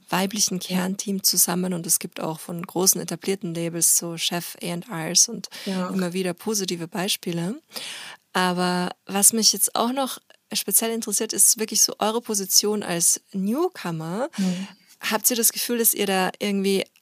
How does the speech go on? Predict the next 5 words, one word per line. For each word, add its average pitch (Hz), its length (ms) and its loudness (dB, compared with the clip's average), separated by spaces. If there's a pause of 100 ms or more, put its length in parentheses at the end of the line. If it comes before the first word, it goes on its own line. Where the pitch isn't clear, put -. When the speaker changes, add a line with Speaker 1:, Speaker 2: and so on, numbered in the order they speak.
(300)
Speaker 1:
an 180 200 2
so 180 440 0 (640)
Barrieren 180 720 0
und - 200 -2 (120)
Hürden 285 480 -4